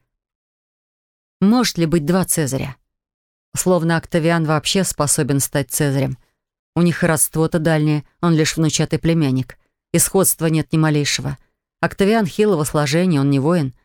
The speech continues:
не атлет, не оратор, никто. Что побудило Цезаря принять столь странное решение?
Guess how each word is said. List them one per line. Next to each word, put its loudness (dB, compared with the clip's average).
не 4
атлет, -2
не 4
оратор, -2
никто. -2
Что -2
побудило 2
Цезаря 0
принять 0
столь 0
странное 0
решение? -2